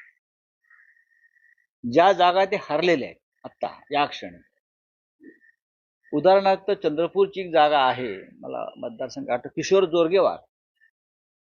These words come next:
ते अपक्ष आमदार होते,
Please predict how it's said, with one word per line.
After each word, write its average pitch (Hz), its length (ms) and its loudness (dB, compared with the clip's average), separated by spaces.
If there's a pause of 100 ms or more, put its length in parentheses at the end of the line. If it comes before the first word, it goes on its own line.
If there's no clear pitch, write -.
(1160)
ते 147 40 2
अपक्ष 170 360 0
आमदार 156 320 0
होते, - 440 -12